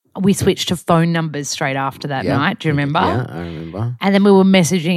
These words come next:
Speaker 1: each other all the time.
Speaker 2: Yeah.
Speaker 1: And you, we love, both love Sigur Rós.
Speaker 2: Yeah.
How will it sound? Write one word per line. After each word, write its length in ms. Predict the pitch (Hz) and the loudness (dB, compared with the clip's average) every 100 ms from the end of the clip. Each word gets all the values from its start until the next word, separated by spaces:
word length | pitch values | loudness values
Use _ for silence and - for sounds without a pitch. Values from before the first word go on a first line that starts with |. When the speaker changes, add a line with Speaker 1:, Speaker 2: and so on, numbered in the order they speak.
| 165 | 0
Speaker 1:
each 100 | 147 | 0
other 220 | 156 147 - _ | 0 0 -4 _
all 320 | 175 165 156 | -2 0 0
the 140 | 160 156 | -2 -2
time. 580 | 151 139 135 160 254 269 | -2 -2 -2 -4 -4 -6
Speaker 2:
Yeah. 180 | 87 85 - - - - | -8 -10 -14 -20 -14 -6
Speaker 1:
And 440 | 160 160 143 175 | -2 -2 -4 -4
you, 140 | 160 | -2
we 160 | 196 190 | 0 0
love, 260 | 180 160 - | 2 2 2
both 220 | 165 151 | 0 2
love 140 | 151 | -2
Sigur 340 | 127 160 151 143 | -4 -6 -4 -4
Rós. 520 | 147 - - - - | -4 -6 -12 -14 -12
Speaker 2:
Yeah. 220 | - 85 | -8 -8